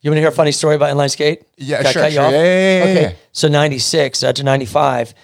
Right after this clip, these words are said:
Speaker 1: we started doing these shows around, <sighs> I remember I was doing, to back up a little bit, I did, I did, uh, shows at Six Flags in ninety,
Speaker 2: Yeah.
Speaker 1: uh, ninety-four. And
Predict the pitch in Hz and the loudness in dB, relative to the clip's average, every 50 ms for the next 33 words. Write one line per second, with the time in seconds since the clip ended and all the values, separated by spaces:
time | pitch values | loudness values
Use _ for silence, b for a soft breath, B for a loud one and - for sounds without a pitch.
0 | b b b b b _ - 143 147 - 165 151 143 135 139 131 127 120 117 107 | b b b b b _ -6 -6 -2 0 0 0 0 0 0 0 0 -2 -2 -4
1 | - - - 143 143 135 120 110 104 104 - - - - _ _ _ _ _ _ | -4 -2 0 2 2 2 0 -2 -4 -6 -8 -8 -8 -10 _ _ _ _ _ _
2 | _ _ _ - 120 120 123 120 120 117 113 110 107 - - _ _ - - - | _ _ _ -4 0 0 2 4 4 2 2 0 -2 -8 -14 _ _ -16 -14 -12
3 | - - - - - - 127 120 139 143 139 143 131 127 123 123 - - 135 123 | -12 -12 -14 -16 -12 -10 -2 0 0 2 2 2 2 0 0 -4 -4 -4 -2 -2
4 | 117 117 117 117 110 B B B B B - - 143 139 147 147 - - 151 131 | 0 -2 -4 -6 -10 B B B B B -4 -2 0 0 0 0 2 0 0 2
5 | 135 127 131 123 120 117 120 123 - - 127 123 131 127 120 123 - - 127 123 | 2 2 0 0 0 -2 -4 -4 -2 -4 -2 0 0 0 -2 -4 -8 -8 -6 -4
6 | 123 123 120 117 123 - 120 107 107 104 - - 147 135 123 127 131 - - 120 | -2 -2 -2 -2 -4 -4 -4 -4 -2 -2 0 2 2 2 2 0 -2 -4 -6 -6
7 | - - - 120 120 107 98 101 110 - - - b b b b b b b b | -8 -4 0 0 0 0 -2 -4 -6 -8 -8 -8 b b b b b b b b
8 | _ - 123 120 117 117 113 110 113 98 104 117 123 131 139 139 131 - 143 139 | _ -2 0 2 2 0 0 -2 -2 0 2 2 2 4 2 2 2 2 2 2
9 | 135 127 123 113 120 - - - 143 135 127 117 - - 107 b b b b b | 2 0 0 -2 -4 -10 -6 -4 -2 -2 -2 -2 -4 -8 -12 b b b b b
10 | b b b b b b _ _ - 143 135 131 127 120 120 127 | b b b b b b _ _ -6 -2 0 2 2 2 0 -2